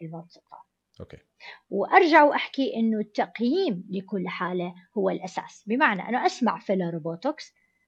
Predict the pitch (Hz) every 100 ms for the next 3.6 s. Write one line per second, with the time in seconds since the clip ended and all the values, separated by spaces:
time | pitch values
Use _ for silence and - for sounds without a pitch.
0 | _ _ _ _ _ 170 180 202 196 190
1 | 196 196 190 202 196 - 202 226 233 208
2 | 202 202 - - 226 226 233 - - 427
3 | 196 151 - 151 175